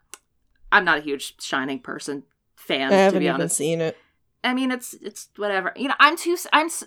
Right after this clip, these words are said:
Speaker 1: I watch Supernatural. I'm too stupid to understand the genius of The Shining that apparently it is.
Speaker 2: Are you?
Speaker 1: Yes. I watch Supernatural. I'm stupid as shit.
Speaker 2: I mean, I'm not gonna argue with that, but, like,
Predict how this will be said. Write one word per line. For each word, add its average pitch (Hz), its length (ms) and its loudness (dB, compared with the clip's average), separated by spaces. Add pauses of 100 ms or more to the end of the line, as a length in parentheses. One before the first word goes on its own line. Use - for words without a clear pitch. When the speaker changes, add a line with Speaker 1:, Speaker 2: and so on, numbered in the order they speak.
Speaker 1:
I 392 180 2 (100)
watch 349 260 8
Supernatural. 202 680 0
I'm 247 140 6
too 285 220 -4
stupid 208 500 -4
to 196 60 0
understand 170 560 -2
the 170 40 -4
genius 147 460 -4
of 147 200 -4 (140)
The 180 140 -8
Shining 147 560 -2 (460)
that 175 220 4
apparently 180 580 0
it 147 80 -4
is. 156 360 -8 (280)
Speaker 2:
Are 185 260 8
you? 196 460 4
Speaker 1:
Yes. 240 600 2
I 233 120 6
watch 269 220 4
Supernatural. 247 680 4
I'm 214 100 6
stupid 277 440 0
as 311 120 10
shit. 262 540 4 (460)
Speaker 2:
I 269 80 6
mean, 262 400 4
I'm 262 160 4
not 359 140 4
gonna 277 220 4
argue 180 380 4
with - 220 -6
that, 139 420 4 (340)
but, 185 380 6
like, 185 420 4